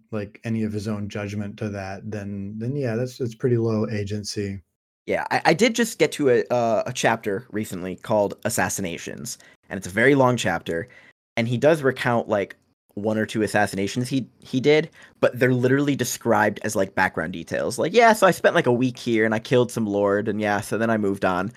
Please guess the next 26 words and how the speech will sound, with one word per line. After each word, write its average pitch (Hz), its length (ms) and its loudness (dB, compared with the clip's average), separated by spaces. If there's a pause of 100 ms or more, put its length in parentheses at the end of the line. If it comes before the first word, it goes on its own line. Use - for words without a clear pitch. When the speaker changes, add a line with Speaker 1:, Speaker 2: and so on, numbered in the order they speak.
(280)
Speaker 2:
Like, 120 300 4 (440)
that 127 120 4
w-, 107 160 -4 (200)
<laughs> - 220 -12
and 208 120 8
it's 202 140 6
like, 170 240 6
w-, 127 420 -10 (180)
w-, 202 320 -2 (1400)
<laughs> 156 220 -2
so - 520 -2 (260)
Speaker 1:
Right, 139 300 8
let's 147 160 4
not, 156 260 6
let's 165 140 -2
not 160 180 6
show 165 140 6
you 147 180 10
the 127 80 6
cool 131 240 4
stuff. 110 460 -6 (160)
Speaker 2:
Right, 151 400 0
<laughs> - 20 -10
it's, - 200 -6
I 208 80 2
mean, 196 260 0